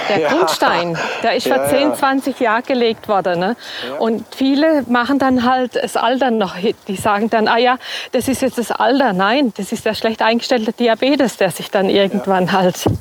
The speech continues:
Speaker 1: zeigt.
Speaker 2: Genau, da kann man immer nur, indem man sagt: "Nee, das stimmt so nicht." Ja, aber,
Speaker 1: Genau.
Speaker 2: äh, es, man redet da schon manchmal gegen Windmühlen, das ist schon richtig.
Speaker 1: Also ich sehe das so,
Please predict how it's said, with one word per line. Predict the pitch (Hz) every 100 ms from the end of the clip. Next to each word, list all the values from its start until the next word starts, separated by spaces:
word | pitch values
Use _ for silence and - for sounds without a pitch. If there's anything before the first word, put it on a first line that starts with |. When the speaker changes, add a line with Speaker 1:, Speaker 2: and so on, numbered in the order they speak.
| - - - - - -
Speaker 1:
zeigt. | 226 202 180 - - - - 135
Speaker 2:
Genau, | 160 156 113 101 - - -
da | 127
kann | 117 147
man | 143 151
immer | 156 156 147
nur, | 147 147 147 151
indem | 143 143 147
man | 143 131
sagt: | 139 -
"Nee, | 120 127 143 160 196 226
das | 151 120
stimmt | - - 151 175
so | - 180 185
nicht." | 190 247 - - - - - -
Ja, | 123 147
aber, | 165 135 147 143
Speaker 1:
Genau. | 151
Speaker 2:
äh, | 147 143 139
es, | - -
man | 131 123 127
redet | 139 151 147
da | 127
schon | - 165 165
manchmal | 107 104 113 110
gegen | 113 110 104
Windmühlen, | 120 131 123 131 135 120
das | 104
ist | -
schon | - 147
richtig. | 139 131 - - - - - - - - - - 185 - -
Speaker 1:
Also | 233 220
ich | 269 240
sehe | 294 277
das | 269 247
so, | 262 233